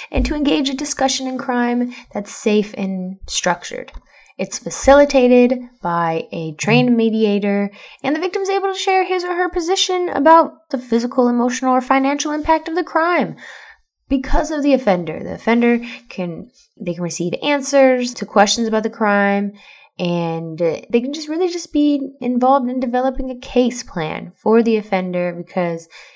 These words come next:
it helps get more information. Now, circles are a little bit the same as victim offender dialogue, but not so much. It really comes from the Aboriginal justice tradition where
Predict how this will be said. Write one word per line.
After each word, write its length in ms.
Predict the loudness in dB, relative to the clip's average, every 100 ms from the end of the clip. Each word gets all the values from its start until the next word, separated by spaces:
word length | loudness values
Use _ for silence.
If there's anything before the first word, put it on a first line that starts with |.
| -8
it 140 | -6
helps 340 | 0 0 -2 -2
get 420 | 0 0 -2 -10
more 380 | -8 -6 -6 -8
information. 840 | -12 -10 -10 -10 -12 -14 -16 -20 -20 _ -8
Now, 240 | -6 -6
circles 480 | -2 -2 0 -2 0
are 440 | 0 2 0 -2 -10 -12
a 100 | -4
little 360 | -2 0 -2
bit 300 | -2 -4 -6 _ _
the 100 | -6
same 320 | -4 -4 -6 -8
as 160 | -8
victim 420 | -8 -8 -8 -8
offender 360 | -8 -8 -8 -6
dialogue, 500 | -6 -4 -4 -4 -4
but 160 | -6 -6
not 180 | -8
so 200 | -6 -4
much. 340 | -2 0 0 -4
It 100 | -4
really 200 | -4 -4
comes 280 | -4 -4 -2
from 440 | 0 2 0 -4 -14 -20 _ -10
the 220 | -4 -2 0
Aboriginal 600 | -2 -2 -4 -6 -6 -6
justice 460 | -6 -6 -8 -8
tradition 800 | -8 -10 -4 -4 -4 -4 -6 -6 -4
where 480 | -4 -2 -4 -6